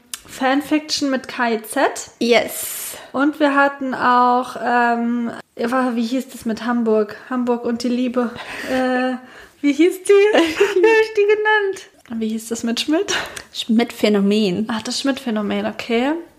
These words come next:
Speaker 2: Noch drei.
Speaker 1: Verliebt in Hamburg hieß die.
Speaker 2: Verliebt in Hamburg, noch zwei.
Speaker 1: Wie hieß unsere Folge mit Ole und Tore? Wie hieß unsere E-S-C-Folge? Wie hießen diese Folgen? Was haben wir
Speaker 2: <laughs>
Speaker 1: alles gemacht? Wir hatten Alternative sein Vater.
Speaker 2: Mhm. Mhm.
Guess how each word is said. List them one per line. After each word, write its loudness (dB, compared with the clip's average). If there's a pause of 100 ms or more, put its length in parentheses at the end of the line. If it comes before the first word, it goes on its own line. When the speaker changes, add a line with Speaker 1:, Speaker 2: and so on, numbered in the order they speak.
Speaker 2:
Noch -10
drei. -2
Speaker 1:
Verliebt 2
in 4
Hamburg 4
hieß -2
die. 2
Speaker 2:
Verliebt -6
in -4
Hamburg, 0
noch -4
zwei. 0 (240)
Speaker 1:
Wie -10
hieß -8
unsere -12
Folge -4
mit -8
Ole -6
und -8
Tore? -4
Wie -4
hieß -2
unsere -4
E-S-C-Folge? 0 (240)
Wie 2
hießen 0
diese 2
Folgen? 2
Was 0
haben 4
wir 4
Speaker 2:
<laughs> 2
Speaker 1:
alles -6
gemacht? -6
Wir -6
hatten -6
Alternative -4
sein -2
Vater. 0
Speaker 2:
Mhm. 4 (480)
Mhm. -2